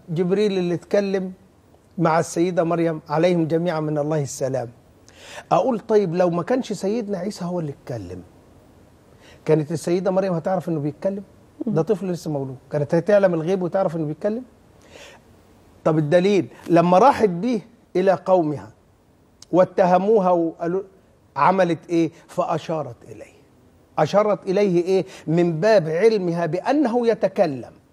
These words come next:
Speaker 1: وأنه معجزة، فقال: "إني عبد الله"، أول كلمة قالها.
Speaker 2: مم.
Speaker 1: فده سيدنا عيسى.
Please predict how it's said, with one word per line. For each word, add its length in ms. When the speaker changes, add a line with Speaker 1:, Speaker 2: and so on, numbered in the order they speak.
Speaker 1:
وأنه 520
معجزة، 540
فقال: 560
"إني 540
عبد 420
الله"، 480
أول 200
كلمة 260
قالها. 180
Speaker 2:
مم. 200
Speaker 1:
فده 1300
سيدنا 400
عيسى. 300